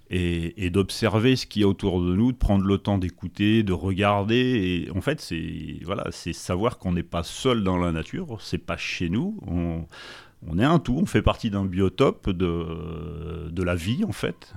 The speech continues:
et, et rien ne nous appartient. On est, euh, on fait partie d'un tout,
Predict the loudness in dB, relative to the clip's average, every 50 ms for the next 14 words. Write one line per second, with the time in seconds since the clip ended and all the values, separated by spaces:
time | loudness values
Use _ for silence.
0 | -18 -12 -6 -4 -4 -4 -4 -6 -8 -10 -10 -10 -10 -12 -12 -12 -12 -14 -12 -10
1 | -8 -2 0 2 4 4 4 4 4 4 2 2 0 -6 -6 -6 -8 -6 -4 -2
2 | -2 -2 0 0 0 0 0 -2 -4 -6 -8 -10 -12 -14 -16 -20 -20 -20 -20 -20
3 | -20 -20 -14 -12 -12 -6 -6 -4 -2 -2 -4 -2 0 2 4 4 4 4 2 0
4 | 0 0